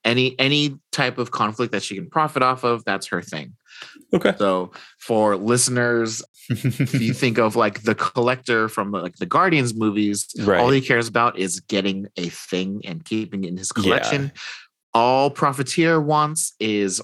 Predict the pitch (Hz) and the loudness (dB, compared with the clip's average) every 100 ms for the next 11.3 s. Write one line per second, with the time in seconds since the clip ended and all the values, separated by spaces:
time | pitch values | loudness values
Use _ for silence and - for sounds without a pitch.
0 | - - 123 123 123 120 - 120 120 113 | -10 -2 0 0 -2 -4 -2 -2 -2 -4
1 | 98 - - 101 101 98 98 95 90 82 | -4 -4 -2 -2 -2 -4 -4 -4 -4 -4
2 | 87 85 95 87 - - - - - - | -6 -6 -8 -8 -6 -8 -8 -14 -12 -12
3 | 453 480 208 190 - 113 - 120 117 101 | -4 0 2 0 2 2 4 2 2 4
4 | 92 87 92 82 78 64 - - - 69 | 2 2 0 0 0 -2 -4 -6 -2 0
5 | 65 65 57 76 58 50 - - - _ | 0 0 0 0 0 -2 -8 -14 -20 _
6 | _ _ - - - 175 82 78 - 73 | _ _ -2 0 2 -2 -2 -8 -12 -12
7 | 80 69 - 107 - 90 80 82 - 85 | -12 -12 -2 -2 2 0 0 -4 -2 0
8 | - 78 - 69 50 - - 107 117 101 | 0 -4 -6 -6 -2 0 2 2 2 0
9 | - - 85 - - - - - - - | 0 0 -2 -2 -6 -4 -4 -4 -8 -6
10 | - - - - - - - - 50 - | -6 -2 -2 -2 -6 -6 -10 -10 -8 -8
11 | - 50 - | -4 -2 -4